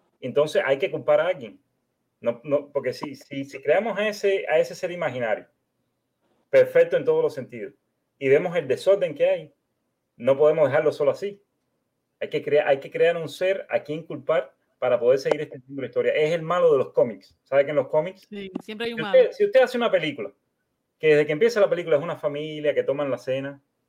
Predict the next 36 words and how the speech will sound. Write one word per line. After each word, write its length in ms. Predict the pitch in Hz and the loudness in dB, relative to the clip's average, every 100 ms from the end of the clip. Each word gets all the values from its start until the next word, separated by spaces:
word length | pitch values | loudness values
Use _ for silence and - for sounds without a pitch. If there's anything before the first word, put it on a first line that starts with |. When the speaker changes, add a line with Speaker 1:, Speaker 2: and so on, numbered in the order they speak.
| _ | _
Speaker 1:
y 60 | |
se 140 | - 113 | -6 0
van 180 | 113 135 | 2 2
a 40 | |
dormir 500 | 127 123 139 135 135 - _ _ _ | 0 0 -4 -4 -8 -18 _ _ _
y 120 | 117 | 0
arrancan 400 | 107 131 135 131 | 0 -2 -4 -4
una 140 | 127 | -6
flor, 180 | - 135 | -2 0
nadie 260 | 135 170 202 | 2 4 6
va 80 | |
a 40 | 202 | 6
ver 100 | 214 | 4
esa 180 | 208 208 | 0 -2
película. 340 | 226 247 - - - _ _ _ _ _ _ _ | -4 -2 -4 -4 -20 _ _ _ _ _ _ _
No 100 | 120 | 0
hay 80 | 160 | 0
un 80 | 170 | 2
muerto 240 | 214 214 | 2 2
en 40 | 185 | 0
la 80 | |
película, 340 | - 202 202 170 | 2 2 2 2
no 60 | |
hay 100 | 170 | 2
un 100 | 190 | 0
malo 240 | 175 190 175 | 2 4 4
que, 220 | 165 160 | 4 4
a 200 | 139 139 | 2 0
quien 180 | 165 165 | -2 -4
atrapar, 420 | 143 143 196 190 | -4 0 4 4
a 100 | 160 | 2
quien 460 | 151 165 160 147 - _ _ | -4 -12 -14 -14 -16 _ _
meter 340 | 139 127 165 | -2 2 2
preso 280 | 175 196 - | 4 2 2
o 20 | |
matar. 400 | 151 135 180 - | 0 2 0 0